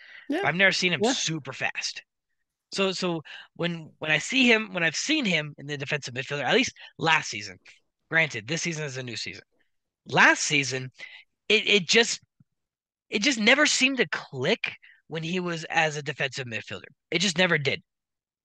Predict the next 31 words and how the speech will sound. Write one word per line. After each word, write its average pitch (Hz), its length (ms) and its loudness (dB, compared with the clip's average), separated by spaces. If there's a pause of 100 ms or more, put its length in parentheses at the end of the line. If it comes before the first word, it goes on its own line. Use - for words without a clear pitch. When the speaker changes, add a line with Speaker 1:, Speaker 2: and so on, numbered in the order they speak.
(280)
Speaker 1:
Yeah. 107 200 -4 (400)
Speaker 2:
So 190 240 2 (320)
that, 185 340 4
that's 214 200 4
why 185 200 6
I 175 160 6
was, 180 220 0 (140)
I - 60 -8
was 160 120 -6
a 147 60 -4
little 180 320 4
worried 147 460 2 (340)
when, 147 440 -2
uh, 131 320 -2
when 127 200 -6
I, 110 300 -4 (800)
when 101 280 -14
I 110 120 -2
see 143 240 -2
him 131 180 -2
on 127 80 -8
the 120 80 -8
lineup 127 320 0 (380)
as 135 240 2
a 131 40 -6
defensive 143 400 -4
mid. 170 140 0
I'm 156 120 0
like, 143 260 -2 (480)
"Ah, 131 240 4
crap." - 360 -4